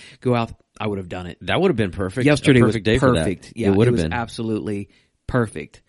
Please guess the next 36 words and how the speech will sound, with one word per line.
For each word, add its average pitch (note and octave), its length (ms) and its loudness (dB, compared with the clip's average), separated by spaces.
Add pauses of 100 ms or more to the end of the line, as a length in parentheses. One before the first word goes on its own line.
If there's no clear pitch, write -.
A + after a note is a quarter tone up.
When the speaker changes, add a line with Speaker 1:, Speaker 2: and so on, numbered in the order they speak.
(420)
Speaker 1:
So, A2 420 -2
um, G#2+ 480 -6 (560)
what's C3+ 160 -6
been B2+ 100 -2
going A#2+ 200 0
on? B2+ 160 0 (580)
<laughs> - 560 -20
Speaker 2:
Not D3 160 4
a A3+ 40 2
lot. G3+ 420 2 (520)
Um, A#2+ 720 2 (360)
had A#2 140 -6
a D3 60 -2
busy B2+ 340 4
weekend. B2+ 720 0 (160)
It A#2 60 0
was B2 100 4
a G#2 60 0
good A#2+ 120 8
weekend, B2+ 440 4
but G#2+ 160 0
busy A#2 260 2
weekend. A2+ 560 2
The F#2+ 40 -8
kids A2+ 220 -2
had A#2 120 2
a F#2+ 80 0
birthday A#2 420 2
party A#2 420 2
on F2+ 540 0
Saturday A2 600 0
to G#2 80 -2
go A2 200 4
to, A#2 420 0
and F#2+ 120 -6
thankfully, G2+ 600 -6